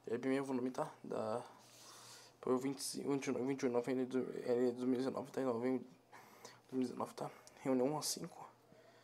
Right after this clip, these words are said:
Vai ter, é, o Ao Ying, tá? O Ao Ying e o Mike Wade no roteiro, então tem, né? Vai ter Michael Medina e Dan Zicki. Arte bem bonita, tá? A história vai começar com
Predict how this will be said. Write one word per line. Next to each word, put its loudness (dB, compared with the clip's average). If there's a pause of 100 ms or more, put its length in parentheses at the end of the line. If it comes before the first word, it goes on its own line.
(460)
Vai 0
ter, 8 (1120)
é, 0
o 4
Ao 6
Ying, 2
tá? 0 (120)
O -2
Ao 0
Ying 2 (100)
e -4
o 2
Mike -2
Wade 2 (580)
no 2
roteiro, 0
então -6 (1200)
tem, -8
né? -6 (260)
Vai -8
ter -4 (680)
Michael 0
Medina 0
e -2
Dan 4 (220)
Zicki. -4 (300)
Arte -6
bem 0
bonita, -4
tá? -14 (920)
A 2
história 10
vai 4
começar 2
com 0